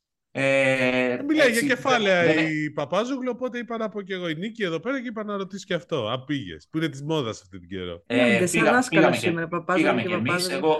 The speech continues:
Speaker 1: εγώ βγήκα
Speaker 2: Σωστά,
Speaker 1: κάμερα.
Speaker 2: σωστά.
Speaker 1: Ε, να σας πω λίγο ότι όλοι, έτσι, το όλο είναι αρκετά τηλεοπτικό. Δεν έχει και τόσο σχέση με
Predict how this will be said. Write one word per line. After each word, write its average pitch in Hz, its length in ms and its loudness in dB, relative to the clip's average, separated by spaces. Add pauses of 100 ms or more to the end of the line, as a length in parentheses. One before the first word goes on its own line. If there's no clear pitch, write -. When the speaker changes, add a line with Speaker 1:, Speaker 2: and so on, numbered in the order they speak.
(140)
Speaker 1:
εγώ 135 260 0
βγήκα 131 280 -2
Speaker 2:
Σωστά, 101 240 -2
Speaker 1:
κάμερα. 113 280 0
Speaker 2:
σωστά. - 240 -6 (200)
Speaker 1:
Ε, 135 520 -4 (220)
να 127 160 -6
σας 135 220 -6
πω 160 180 -2
λίγο 160 240 2
ότι 156 160 -2
όλοι, 147 640 -2
έτσι, 139 480 -8 (180)
το 123 460 4 (200)
όλο 143 320 0
είναι 135 240 -6
αρκετά 127 360 -6
τηλεοπτικό. 113 840 -2 (440)
Δεν 135 380 -2
έχει 113 160 0
και 98 120 -8
τόσο 107 220 -6
σχέση 101 400 -4
με 101 280 -8